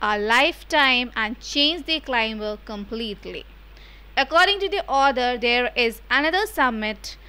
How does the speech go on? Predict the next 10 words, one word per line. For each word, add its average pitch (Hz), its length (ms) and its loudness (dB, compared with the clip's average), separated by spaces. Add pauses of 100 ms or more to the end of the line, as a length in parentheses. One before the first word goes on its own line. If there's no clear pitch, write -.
(140)
the 220 80 -8
summit 302 440 2
of 294 240 -4
mind, 214 680 0 (320)
that 220 160 2
is 226 180 -4
more 262 400 2
difficult 240 500 -4
to 202 60 -12
climb. 226 600 -2